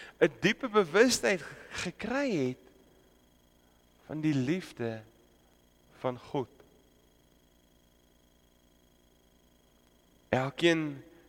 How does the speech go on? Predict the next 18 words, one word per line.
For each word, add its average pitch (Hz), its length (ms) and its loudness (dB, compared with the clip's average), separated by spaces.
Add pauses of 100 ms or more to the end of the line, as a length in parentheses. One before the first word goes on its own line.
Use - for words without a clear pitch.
so - 160 -6
wat 151 160 6
ons 143 240 0
gelees 127 500 2
het, 156 180 -4 (880)
is - 140 -6
met 143 160 0
die 139 100 10
Heilige 143 360 8 (120)
Gees 185 300 4
gevul, 165 360 0
en 147 220 0
elkeen 175 460 4
het 156 180 0
ook 160 200 0
'n 160 200 -4
gawe 196 280 0
ontvang 160 580 0